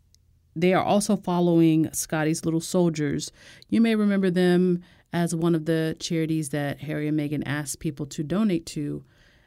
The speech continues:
in lieu of, like, gifts to them, um, for their wedding. I also actually highlighted Scotty's Little Soldiers, I believe, on the podcast sometime,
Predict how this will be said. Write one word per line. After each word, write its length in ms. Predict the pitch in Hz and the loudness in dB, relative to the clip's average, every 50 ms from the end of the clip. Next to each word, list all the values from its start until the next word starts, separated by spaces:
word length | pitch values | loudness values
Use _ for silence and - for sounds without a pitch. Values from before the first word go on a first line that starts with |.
| _ _ _ _ | _ _ _ _
in 200 | - 196 185 180 | -2 0 2 2
lieu 260 | 170 170 165 165 160 - | 2 2 2 2 0 -2
of, 640 | - 160 156 151 147 151 147 143 - - - - _ _ _ _ - | -4 -4 -4 -4 -4 -6 -8 -10 -14 -20 -20 -20 _ _ _ _ -10
like, 240 | 160 147 151 147 - _ _ _ _ _ _ _ _ _ _ _ - 151 | -8 -8 -8 -10 -12 _ _ _ _ _ _ _ _ _ _ _ -8 -2
gifts 340 | 139 170 151 135 - - - | -2 -2 -2 -2 -4 -8 -6
to 140 | - - 160 | -6 -4 -2
them, 480 | 143 165 170 151 - 165 180 180 - - _ _ _ _ _ | 0 0 2 2 2 0 0 -2 -4 -10 _ _ _ _ _
um, 500 | - 147 143 139 135 135 131 131 135 135 - _ _ _ _ _ _ _ _ _ _ _ | -8 -6 -6 -4 -4 -4 -4 -4 -6 -6 -8 _ _ _ _ _ _ _ _ _ _ _
for 140 | - 196 196 | -2 0 0
their 120 | 196 190 | 2 2
wedding. 420 | 190 226 226 170 104 - - - - - - - - - - - _ - _ _ _ _ _ _ _ _ _ _ - | 2 2 0 0 -2 -4 -6 -10 -12 -16 -20 -20 -20 -20 -20 -20 _ -20 _ _ _ _ _ _ _ _ _ _ 0
I 120 | 165 214 | 2 2
also 260 | 339 466 - - 208 151 | 2 0 0 2 2 4
actually 340 | 156 180 180 - 190 175 | 4 2 2 2 0 0
highlighted 400 | 170 175 165 165 165 156 151 156 | 2 2 2 2 2 0 0 -2
Scotty's 420 | 143 - - 160 156 156 151 135 - | -4 -4 -4 -4 -2 -4 -4 -6 -6
Little 160 | 156 147 147 | -6 -6 -6
Soldiers, 340 | - - 160 151 147 147 151 | -6 -6 -6 -6 -6 -6 -8
I 60 | 147 | -8
believe, 340 | 147 151 143 143 143 143 143 | -6 -6 -6 -4 -4 -6 -6
on 100 | 143 143 | -6 -6
the 80 | 139 | -8
podcast 520 | 135 - 151 151 151 135 - 147 139 139 - | -8 -8 -10 -10 -10 -10 -10 -10 -8 -8 -6
sometime, 640 | - 160 151 139 - 156 143 139 139 143 147 - | -6 -6 -6 -6 -6 -8 -6 -6 -6 -6 -6 -6